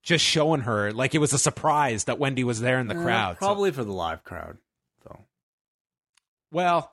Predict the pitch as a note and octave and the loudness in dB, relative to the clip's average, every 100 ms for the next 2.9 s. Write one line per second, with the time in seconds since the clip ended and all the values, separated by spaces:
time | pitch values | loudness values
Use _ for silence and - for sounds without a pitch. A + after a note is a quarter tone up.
0 | - D3 D3+ D#3 B2 F#2+ F2 _ _ _ | -2 0 2 0 0 -4 -10 _ _ _
1 | _ _ C#3 A3+ F3+ D#3 - D3 A2 G2 | _ _ -2 0 2 2 2 0 0 -2
2 | G#2+ A2+ - - A#2+ G#2 F#2 E2 | -4 -4 -6 -8 -8 -6 -6 -8